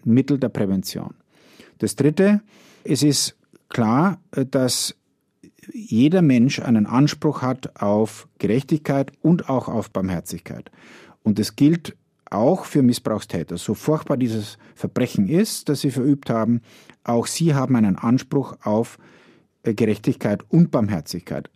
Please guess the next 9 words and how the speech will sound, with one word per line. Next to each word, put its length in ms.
jedenfalls 720
i-, 160
im 240
christlichen 580
Kontext. 580
Da 220
ist 220
die 40
Frage, 600